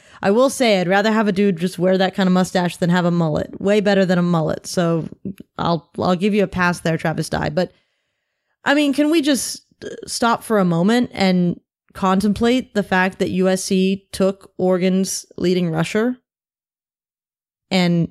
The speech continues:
now has that level of runner who, whether or not you have feelings about his running style or anything like that, his productivity is undeniable. He was incredibly productive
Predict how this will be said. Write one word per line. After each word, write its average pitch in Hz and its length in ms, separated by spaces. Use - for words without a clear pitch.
now 185 320
has 170 500
that 170 280
level 175 320
of 165 240
runner 180 540
who, 208 580
whether 226 360
or 220 40
not 208 300
you 190 460
have 190 240
feelings 196 360
about 185 180
his 170 140
running 180 220
style 180 420
or 202 100
anything 185 300
like 180 180
that, 202 220
his 226 260
productivity 208 960
is 190 280
undeniable. 202 800
He 202 180
was 190 260
incredibly 196 840
productive - 640